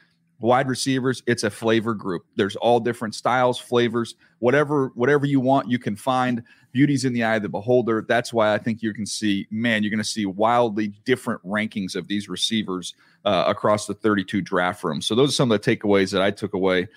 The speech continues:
uh, kinda going through this process. But,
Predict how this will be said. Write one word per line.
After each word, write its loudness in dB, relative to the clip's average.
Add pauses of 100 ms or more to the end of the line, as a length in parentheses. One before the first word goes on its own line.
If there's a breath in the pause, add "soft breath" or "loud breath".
(200 soft breath)
uh, 0
kinda -2
going 2
through -4
this -4
process. 0
But, 0